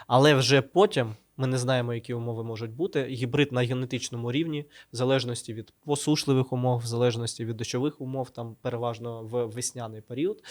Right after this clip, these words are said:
він вже балансує, да, і намагається більш ефективно забрати той азот, який ми, е, поклали туди в ґрунт.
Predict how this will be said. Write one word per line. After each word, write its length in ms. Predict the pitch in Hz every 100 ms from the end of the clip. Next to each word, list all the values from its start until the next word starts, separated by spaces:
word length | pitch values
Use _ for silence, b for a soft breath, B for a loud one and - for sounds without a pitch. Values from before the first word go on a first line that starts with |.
| B B -
він 200 | 139 170
вже 680 | 120 131 143 139 131 127 123
балансує, 960 | 110 117 123 123 120 - 175 170 147
да, 220 | 120 127
і 100 | 139
намагається 600 | 120 117 117 131 135 -
більш 280 | 117 127 -
ефективно 440 | 117 113 131 120 110
забрати 420 | 110 120 113 113
той 240 | - 117
азот, 440 | 110 117 135 - - - 123
який 340 | 113 110 120 117
ми, 340 | 110 104 101 B B B B _ - 117 113
е, 360 | 113 113 110 -
поклали 380 | 120 120 117
туди 220 | 110 113 110
в 40 |
ґрунт. 260 | 101 113